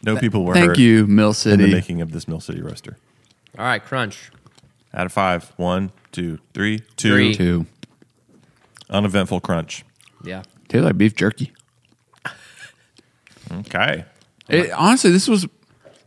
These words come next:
Speaker 2: I think it was one more of the, one of the more soluble, like, a little bit darker washed Ethiopians I've had recently.
Speaker 1: Yeah. But it's, it's got some good sweetness,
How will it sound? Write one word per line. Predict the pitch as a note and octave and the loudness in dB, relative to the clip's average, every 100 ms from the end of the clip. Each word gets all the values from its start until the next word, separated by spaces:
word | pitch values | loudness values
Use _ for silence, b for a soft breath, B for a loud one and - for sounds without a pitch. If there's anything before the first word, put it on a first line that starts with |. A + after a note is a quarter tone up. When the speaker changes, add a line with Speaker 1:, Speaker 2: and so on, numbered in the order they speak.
| - | -4
Speaker 2:
I | |
think | F#3+ | -2
it | G4 | 2
was | |
one | C#3+ B2 | 4 4
more | A#2 A2 | 4 4
of | |
the, | G2+ F#2+ F#2+ F#2 - - | 2 2 2 0 -2 -6
one | A#2+ | -2
of | A#2+ | 2
the | |
more | G#2+ G2+ | 2 0
soluble, | - - A2+ A#2 A2 A2 A2 G#2+ G#2 | -2 0 2 2 2 4 4 4 2
like, | G2 F#2 - - | 0 -2 -6 -8
a | |
little | G2 A2 | -2 0
bit | G2 E2 | 0 -4
darker | G2+ G#2 - G#2+ F#2+ F#2 _ - | -4 -4 -2 -2 -2 -4 _ -6
washed | G#2 G#2 - | -2 -2 -2
Ethiopians | G#2 G2+ G2 G2 F#2 | -2 0 -2 -2 -4
I've | F2+ E2+ | -6 -4
had | F#2 E2+ - _ _ | -4 -4 -10 _ _
recently. | F#2+ F#2 - F#2 - _ _ _ _ _ - | -8 -6 -8 -10 -12 _ _ _ _ _ -10
Speaker 1:
Yeah. | F3+ A#2+ - _ _ _ _ _ - | -6 -6 -8 _ _ _ _ _ -2
But | G2 | -2
it's, | F2+ - | -2 -6
it's | F2 F2+ | -16 -10
got | A2 | -10
some | F#2 | -8
good | E2+ F#2+ | -6 -6
sweetness, | - G2+ F2+ - - | -4 -6 -8 -14 -18